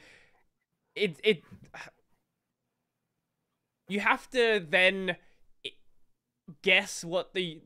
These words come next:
majority of users are going to think feels good. And obviously you can test it and tweak and things like that, but I guess trying to guess what the user is doing there adds a lot more complexity to the problem than just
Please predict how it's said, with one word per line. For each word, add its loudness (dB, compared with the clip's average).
majority -2
of -4
users -6
are -6
going -4
to -4
think 2
feels 0
good. -6
And 4
obviously 0
you -4
can -6
test -8
it -2
and -4
tweak -4
and -4
things -2
like -6
that, 2
but -2
I 0
guess 2
trying 4
to -4
guess 2
what -8
the -10
user 0
is -4
doing 0
there 0
adds 4
a 0
lot 0
more -2
complexity -8
to -4
the -8
problem -6
than 0
just -4